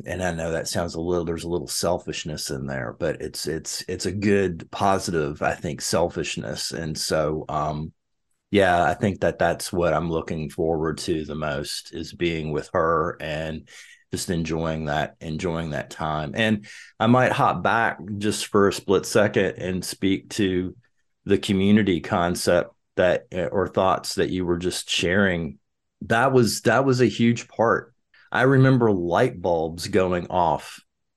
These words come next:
in, uh, over my head those, that, those first, you know, month, six months, of just realizing that there was a community of people that understood me, that got it.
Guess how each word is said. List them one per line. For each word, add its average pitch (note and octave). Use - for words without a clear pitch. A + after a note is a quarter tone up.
in, F#2
uh, F#2
over G#2+
my E2
head E2+
those, G#2+
that, G2+
those G#2+
first, -
you A2
know, F2
month, G2+
six -
months, -
of G#2
just G#2
realizing G2+
that F2+
there A2
was G#2+
a F#2
community G#2
of D#2
people E2+
that F2
understood G#2+
me, G#1
that A2
got A2+
it. -